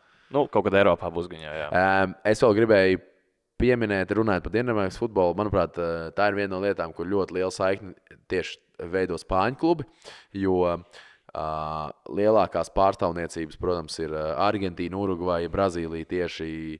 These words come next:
Speaker 2: ā, tieši Spānijā, un nevienā citā līgā tā nav. Ja, piemēram, Francijas līgā mēs paskatāmies, skaidrs, ka tur ir liela saistība ar, ā,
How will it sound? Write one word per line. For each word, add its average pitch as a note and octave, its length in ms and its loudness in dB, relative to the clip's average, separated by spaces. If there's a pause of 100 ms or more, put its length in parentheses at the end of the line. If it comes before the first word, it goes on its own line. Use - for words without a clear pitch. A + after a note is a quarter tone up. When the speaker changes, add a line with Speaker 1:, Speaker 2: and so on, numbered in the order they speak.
(300)
Speaker 2:
ā, E2 200 -10
tieši F2 340 -4
Spānijā, A#2 480 2
un F2+ 120 0
nevienā F2+ 320 -4
citā E2+ 300 -4
līgā F2 260 -2
tā F#2 140 -4
nav. A2 160 2
Ja, F2 100 0
piemēram, D#2 300 -10
Francijas F#2+ 340 -4
līgā F2 240 -4
mēs E2 160 -10
paskatāmies, E2 480 -10
skaidrs, E2 320 -6
ka F2+ 60 -12
tur D#2 180 -12
ir D#2+ 120 -6
liela E2+ 160 -4
saistība D#2 500 -4
ar, D#2 80 -2
ā, D2+ 80 -4